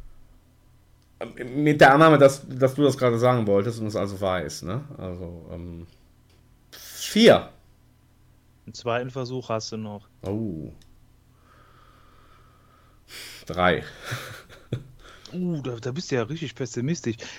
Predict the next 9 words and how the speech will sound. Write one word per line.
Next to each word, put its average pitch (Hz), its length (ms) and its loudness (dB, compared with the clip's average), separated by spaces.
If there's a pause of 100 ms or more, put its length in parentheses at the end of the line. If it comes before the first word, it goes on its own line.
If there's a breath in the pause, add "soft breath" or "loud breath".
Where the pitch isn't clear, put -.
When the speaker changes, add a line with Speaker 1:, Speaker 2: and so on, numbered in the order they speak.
Speaker 2:
Äh, 131 200 0
Speaker 1:
Oh. 143 100 6
Speaker 2:
ich 220 60 6
hab - 120 2
jetzt 143 240 -4
sieben, 127 400 -8 (160)
sieben 139 580 -6 (400)
zählen 117 420 -2
können. 107 360 -10